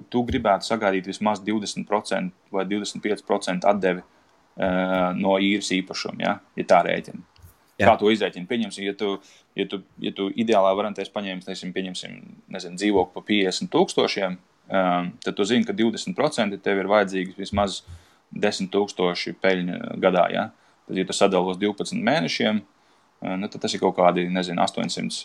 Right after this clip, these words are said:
Speaker 1: ā, cik tur tas sanāk, jā, astoņsimt,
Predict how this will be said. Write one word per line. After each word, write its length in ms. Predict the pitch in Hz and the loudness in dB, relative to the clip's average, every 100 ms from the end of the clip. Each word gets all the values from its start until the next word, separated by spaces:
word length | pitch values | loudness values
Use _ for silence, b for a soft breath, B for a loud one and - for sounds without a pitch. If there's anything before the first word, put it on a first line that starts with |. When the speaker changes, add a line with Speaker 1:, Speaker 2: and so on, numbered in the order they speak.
| 98 | -4
Speaker 1:
ā, 560 | 92 92 92 92 92 90 _ _ _ _ _ _ _ _ _ _ _ - - - 85 - | -2 -2 -2 -2 -4 -8 _ _ _ _ _ _ _ _ _ _ _ -20 -14 -14 -14 -10
cik 160 | 90 90 | -6 -6
tur 80 | - | -6
tas 160 | - | -6
sanāk, 320 | 92 90 - | -4 -4 -2
jā, 80 | 95 | -2
astoņsimt, 560 | 95 - - - - | -2 -4 -8 -8 -8